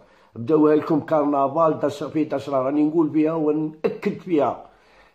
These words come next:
كرنفال في دشرة. جابوا لكم ذاك تاع البابيون، نا، ومن بعد دخلت في عاشور عشر. كنا نقولوا لكم في الفوتبال باللي الرابطة تاعنا، الرابطة،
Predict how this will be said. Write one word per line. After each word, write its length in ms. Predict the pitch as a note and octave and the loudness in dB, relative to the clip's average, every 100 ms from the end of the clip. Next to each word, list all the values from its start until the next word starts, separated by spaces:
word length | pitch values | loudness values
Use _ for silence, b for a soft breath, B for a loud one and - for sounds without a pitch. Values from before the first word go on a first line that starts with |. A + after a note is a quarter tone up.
| - | -2
كرنفال 680 | D#3+ D3+ D#3 C#3+ C#3+ F3 D#3+ | 0 2 2 2 2 2 2
في 160 | D#3 D3+ | 2 0
دشرة. 420 | C#3 - B2 - _ _ _ _ _ _ _ _ _ _ _ _ _ _ - | -2 -4 -8 -10 _ _ _ _ _ _ _ _ _ _ _ _ _ _ -8
جابوا 240 | C3 C3 C#3+ | -4 -2 -2
لكم 160 | C#3+ | -2
ذاك 160 | C3+ C3 | -2 -2
تاع 120 | C3 | -2
البابيون، 840 | C3 D3 B2+ C#3+ B2+ D#3 C#3+ C3+ D3 | 0 0 0 -2 -2 0 0 -2 -4
نا، 220 | D#3 C#3+ D#3 D#3+ - - D#3 D3+ D#3 D#3 - | -4 -2 0 0 0 -2 -2 -2 -4 -4 -2
ومن 160 | E3 D#3+ | -4 -2
بعد 180 | D3+ C#3+ | -4 -4
دخلت 260 | C3+ D3 | -6 -6
في 120 | - | -4
عاشور 380 | C3 C3+ - C3 | -2 -2 -4 -6
عشر. 340 | B2+ A#2+ A2 F#2+ _ _ _ _ _ _ _ _ | -4 -6 -8 -18 _ _ _ _ _ _ _ _
كنا 240 | - C3+ D3+ | -6 0 2
نقولوا 380 | D3+ E3+ E3+ | 4 4 4
لكم 180 | E3 F#3 | 2 0
في 80 | F3 | 0
الفوتبال 720 | F3+ G3+ G#3 E3+ C#3 C3+ A#2+ - - _ _ _ _ _ _ - | 0 4 2 4 2 2 0 -12 -20 _ _ _ _ _ _ -8
باللي 300 | A#2+ D3+ D#3 | 0 2 2
الرابطة 600 | D3+ E3 D#3 D3 - D3+ | 2 2 2 0 0 -2
تاعنا، 560 | - D3+ B2+ A#2 A2 G#2 | 0 0 0 -2 -6 -8
الرابطة، 320 | A2+ A2+ | -10 -12